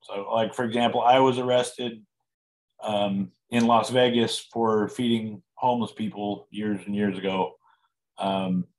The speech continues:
and they arrested me, they handcuffed me, they wrote up the citation, um, which just looks like a ticket, that, and it described what the arrest charges are. Um, but then they let me go after a couple of hours, right?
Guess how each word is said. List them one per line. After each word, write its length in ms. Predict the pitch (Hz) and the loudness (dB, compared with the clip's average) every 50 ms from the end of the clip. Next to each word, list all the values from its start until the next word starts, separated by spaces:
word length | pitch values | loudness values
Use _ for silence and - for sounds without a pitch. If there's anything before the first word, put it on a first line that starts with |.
| _ _ - | _ _ -6
and 220 | 104 104 104 101 104 | -2 -2 0 0 2
they 80 | 104 | 2
arrested 340 | 110 139 151 147 147 - 139 | 4 4 4 4 2 0 -2
me, 160 | 135 135 131 | -2 0 0
they 140 | 120 117 101 | 0 -2 -2
handcuffed 580 | 120 139 139 139 139 - 139 127 123 - - 127 | -2 -2 -2 -2 -2 0 0 -2 -2 -4 -8 -8
me, 380 | 127 123 123 120 113 - _ _ _ _ _ _ _ _ _ - | -6 -4 -4 -4 -6 -6 _ _ _ _ _ _ _ _ _ -8
they 80 | 113 | -4
wrote 260 | 113 117 127 127 127 | -2 0 2 2 2
up 140 | 131 127 - | 0 -2 -6
the 100 | - 117 | -8 -10
citation, 880 | 110 - 123 117 117 - - 131 131 123 - - 123 117 117 117 117 - _ _ _ _ _ _ _ _ _ _ _ - | -6 -4 -2 -2 -2 -2 -2 -2 -2 -2 -2 -4 -4 -4 -4 -4 -4 -6 _ _ _ _ _ _ _ _ _ _ _ -10
um, 240 | - 104 104 101 104 | -8 -6 -4 -4 -4
which 180 | 110 110 110 - | -4 -4 -4 -6
just 180 | 113 101 - | -8 -6 -4
looks 200 | 120 117 113 - | -2 -2 0 0
like 120 | 113 107 104 | 0 0 -2
a 60 | 104 | -2
ticket, 460 | - - 127 - - 110 110 110 - - _ _ _ _ _ _ _ _ - | -2 -4 -4 -2 -2 -2 -4 -4 -6 -12 _ _ _ _ _ _ _ _ -8
that, 160 | 107 107 - - - | -6 -6 -6 -6 -6
and 180 | 120 110 104 110 | -4 -2 0 0
it 120 | 110 107 | 0 -2
described 500 | 113 101 - - 120 110 110 110 104 - | -4 -6 -4 0 2 4 4 4 2 0
what 160 | - 113 110 | -4 -4 -4
the 100 | - 110 | -4 -2
arrest 300 | 104 104 110 107 - - | 0 0 2 0 0 -2
charges 480 | - - - 123 120 120 113 110 104 104 - - | -6 -4 0 0 0 0 0 -4 -6 -8 -6 -2
are. 440 | 113 110 107 98 95 101 107 - - _ _ _ _ _ _ _ _ _ _ _ _ _ _ _ _ _ _ _ _ - | 0 2 2 2 2 0 -4 -6 -10 _ _ _ _ _ _ _ _ _ _ _ _ _ _ _ _ _ _ _ _ -12
Um, 460 | - 101 101 98 98 95 98 98 98 - | -8 -6 -6 -6 -4 -6 -6 -6 -4 -2
but 140 | 120 117 | -2 0
then 140 | - 127 120 | 0 0 0
they 100 | 117 113 | 0 0
let 200 | 113 117 113 107 | 0 0 0 0
me 80 | 104 98 | -2 -6
go 300 | 90 104 92 78 - - - _ _ _ - 104 - - | -4 -4 -4 -4 -6 -12 -18 _ _ _ -14 -12 -6 -2
after 260 | 107 104 101 - - | 0 0 0 -2 -4
a 40 | 98 | -8
couple 240 | - 104 98 - 98 | -6 -6 -6 -6 -6
of 80 | 95 92 | -6 -4
hours, 400 | 87 87 90 92 92 - - - | -4 -4 -6 -8 -12 -16 -16 -12
right? 200 | - 98 92 92 | -10 -8 -8 -8